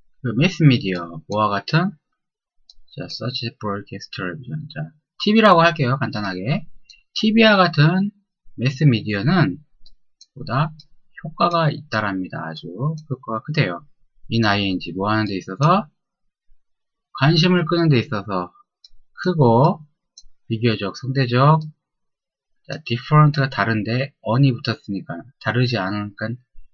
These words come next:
획일적이다라는 겁니다. 그러니까 획일적인 그런 고객들을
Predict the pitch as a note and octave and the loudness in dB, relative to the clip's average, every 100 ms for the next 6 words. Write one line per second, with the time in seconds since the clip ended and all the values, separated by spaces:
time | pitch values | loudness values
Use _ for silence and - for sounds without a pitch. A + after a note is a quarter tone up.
0 | _ F#3+ F#3+ F#3+ E3 C3+ A2+ F#2 F2+ F2+ | _ -2 0 0 2 2 0 -4 -6 -8
1 | G2+ F#2 E2 D#2+ - _ _ F#2+ C#3 D#3+ | -8 -8 -10 -12 -16 _ _ 0 0 2
2 | F3 D3+ G#2+ G2+ D3 A3+ - _ _ _ | 0 0 -2 0 0 -2 -6 _ _ _
3 | _ _ _ _ _ _ G2+ A#2+ D#3 - | _ _ _ _ _ _ -4 -2 -2 -6
4 | _ _ _ _ _ _ _ _ _ _ | _ _ _ _ _ _ _ _ _ _
5 | - - _ _ B2+ B2 B2+ B2+ A#2 G2+ | -20 -20 _ _ 2 4 4 2 -2 0
6 | C3+ C#3+ | 0 -2